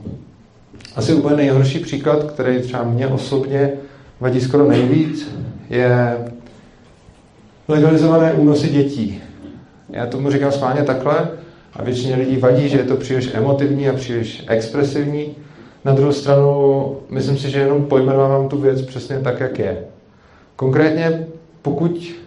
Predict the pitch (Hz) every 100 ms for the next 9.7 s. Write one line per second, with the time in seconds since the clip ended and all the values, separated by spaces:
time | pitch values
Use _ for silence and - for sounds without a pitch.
0 | - 131 147 151 131 147 143 - 120 131
1 | 139 135 143 - 151 147 131 143 139 113
2 | 107 127 135 - - - - _ - _
3 | - - - - 123 120 117 117 113 113
4 | - - - _ _ _ _ _ _ -
5 | _ 143 147 147 147 143 131 120 131 135
6 | 135 131 135 131 127 131 123 117 127 131
7 | 127 127 123 123 120 120 117 107 104 117
8 | 123 120 123 123 113 117 117 104 - -
9 | 127 - 107 - 123 127